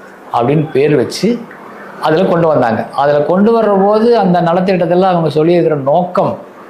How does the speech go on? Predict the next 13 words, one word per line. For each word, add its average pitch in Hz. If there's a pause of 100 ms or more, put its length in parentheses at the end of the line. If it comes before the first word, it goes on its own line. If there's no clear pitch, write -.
(160)
எதுக்காக 208
இந்த 170
நல 156
வாரியம் 151
அமைக்கிறோம், 131
அந்த 123
நலத்திட்டம் 131
என்ன 123
சொல்லுது 117
அப்படின்னு 120
சொன்னா, 127 (480)
பெண் 202
தொழிலாளர்கள் 180